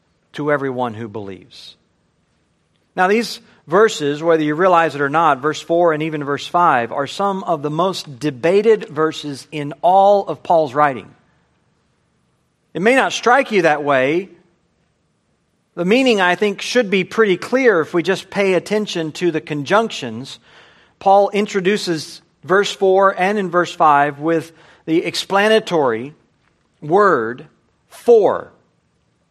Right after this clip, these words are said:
Verse four explaining how Israel did not understand and did not submit to God's law,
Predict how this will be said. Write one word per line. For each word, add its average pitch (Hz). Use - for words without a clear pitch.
Verse 190
four 208
explaining 208
how 208
Israel 185
did 196
not 208
understand 190
and 160
did 180
not 196
submit 170
to 185
God's 180
law, 170